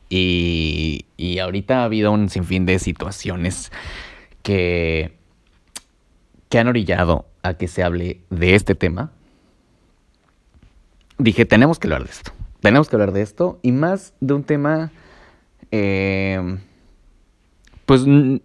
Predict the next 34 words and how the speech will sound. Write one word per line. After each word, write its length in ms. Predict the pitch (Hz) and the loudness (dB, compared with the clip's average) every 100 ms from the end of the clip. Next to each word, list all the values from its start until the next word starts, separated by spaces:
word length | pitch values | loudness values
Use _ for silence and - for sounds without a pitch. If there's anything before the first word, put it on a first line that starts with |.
| _ - | _ 4
ni 160 | 139 160 | 6 6
siquiera 500 | - - 190 196 202 | 4 2 6 6 4
es 140 | 180 | 2
controversial, 640 | 190 151 107 90 - 90 82 | 2 2 2 2 2 0 0
porque 460 | - - 85 73 - - | -4 0 0 0 -2 0
<laughs> 300 | 131 - 110 | 0 0 2
creo 160 | 110 | 2
que 260 | 92 - - - - - - - - | 2 -2 -4 -20 -20 -20 -20 -20 -4
no 240 | 117 110 | 2 6
hay 140 | 107 110 | 6 4
tanta 320 | 107 110 107 | 2 4 2
controversia 720 | - 95 - 85 82 82 113 | 2 0 2 2 2 2 2
en 80 | 104 85 76 | 2 0 2
muchas 540 | 98 120 151 131 95 | 6 6 8 4 2
cosas. 460 | - 82 101 - - - _ _ _ _ - | -4 -6 -6 -8 -14 -20 _ _ _ _ -10
Realmente 580 | - 95 87 85 82 78 | 0 2 2 0 -2 -2
no, 280 | 78 67 69 | 0 -2 -2
no 160 | 90 | -4
considero 300 | 87 82 85 | -4 -2 -2
que 60 | 82 | -2
haya 80 | 80 | -2
tanta 200 | 85 90 | -2 -2
controversia. 640 | 95 90 95 107 - 143 | -2 2 2 2 0 -2
Más 220 | 120 135 | 0 2
bien 200 | 151 175 | 2 2
creo 160 | 160 135 | 2 0
que 120 | 151 | 2
más 240 | 139 135 - | 0 -2 -2
es 160 | 120 | 0
un 120 | 135 127 | 0 2
tema 260 | 120 113 | 4 4
de 80 | 104 | 4
mucho 300 | 98 104 113 | 4 2 2
morbo, 400 | 95 85 85 135 | 4 4 2 -2